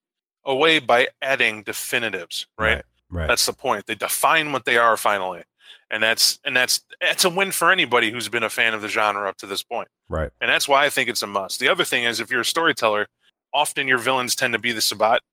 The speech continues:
Speaker 1: if it's against the Camarilla or even Anarchs, um, if you want them to have a point
Speaker 2: Right.
Speaker 1: or any purpose. And, you know, you, if you haven't already made it, some love world building, like Nate's already pointed out. And if you, if you didn't add it, this book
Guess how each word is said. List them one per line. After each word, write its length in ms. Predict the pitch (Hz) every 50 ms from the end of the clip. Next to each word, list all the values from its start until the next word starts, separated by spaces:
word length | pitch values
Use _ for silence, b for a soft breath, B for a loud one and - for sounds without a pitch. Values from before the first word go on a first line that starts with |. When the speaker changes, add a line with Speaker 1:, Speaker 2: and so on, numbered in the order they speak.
| _ _ -
Speaker 1:
if 120 | 127 -
it's 120 | 113 - -
against 260 | 107 120 113 - -
the 60 | -
Camarilla 380 | - 123 120 113 117 123 123 117
or 40 | 107
even 160 | 117 110 104
Anarchs, 460 | 101 104 107 113 120 135 - - - - _ _ _ _ _ _ _ _ _ _ -
um, 420 | 107 107 107 107 104 104 107 107 - _ _ _ _ _ -
if 140 | 143 127
you 80 | 131 127
want 180 | 131 165 170 -
them 100 | 147 131
to 60 | 123
have 180 | 113 113 104 92
a 60 | 95
point 320 | - _ 107 98 90 87 - _ _ _ _ _ _ _ _ -
Speaker 2:
Right. 240 | 90 87 85 78 - _ -
Speaker 1:
or 120 | 117 117 113
any 160 | 110 110 104
purpose. 600 | - - 113 104 98 - 92 85 - - - - - _ _ _ -
And, 260 | 139 123 117 113 113
you 60 | 110
know, 220 | 107 104 104 104
you, 300 | 104 101 101 104 104 107 -
if 160 | - - -
you 100 | 190 185
haven't 220 | 156 185 190 170 170
already 160 | 160 151 131
made 180 | 123 131 127 107
it, 80 | 98 -
some 240 | - 123 120 123
love 160 | 127 127 127 120
world 220 | 117 117 110 98
building, 240 | 104 107 104 117 120 - -
like 120 | 113 104
Nate's 180 | 107 110 107 -
already 140 | 110 107 101
pointed 240 | - 107 107 107 104
out. 220 | 98 104 113 - _ _ b b b b b b b
And 180 | - 110 110 113
if 120 | - -
you, 60 | 113 117 123
if 140 | 123 - -
you 80 | 107 101
didn't 340 | 98 - 147 170 - 165
add 200 | 165 175 170 135
it, 140 | 113 110 - _ _ -
this 200 | 120 123 - -
book 260 | - - 123 120 113